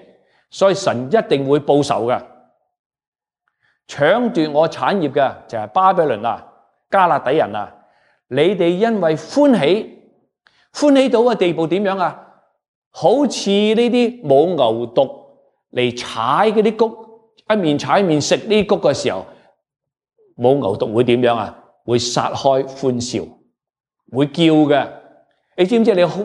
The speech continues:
歡喜嘅時候，你會吹口哨嘅；歡喜嘅時候，你會叫嘅，唱歌嘅，明白嗎？所以雅各書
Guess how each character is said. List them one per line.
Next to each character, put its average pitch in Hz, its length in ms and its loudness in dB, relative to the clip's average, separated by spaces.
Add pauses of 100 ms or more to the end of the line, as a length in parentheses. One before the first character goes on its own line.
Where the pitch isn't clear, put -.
歡 233 340 0
喜 156 80 0 (100)
嘅 185 120 2
時 123 160 -4
候， 117 40 -2
你 131 80 -4
會 143 120 -2
吹 - 180 -4
口 135 180 2
哨 107 280 -2
嘅； 92 80 -16 (520)
歡 226 220 4
喜 196 100 4
嘅 185 100 2
時 135 100 -2
候， 127 40 0
你 131 80 0
會 131 140 2
叫 139 140 -4 (180)
嘅， 113 180 -4
唱 135 300 -2
歌 156 100 0 (120)
嘅， 117 180 0
明 104 160 -10
白 127 120 2
嗎？ 127 220 0 (260)
所 147 200 2
以 131 160 0 (100)
雅 123 160 0
各 139 140 -2
書 143 280 0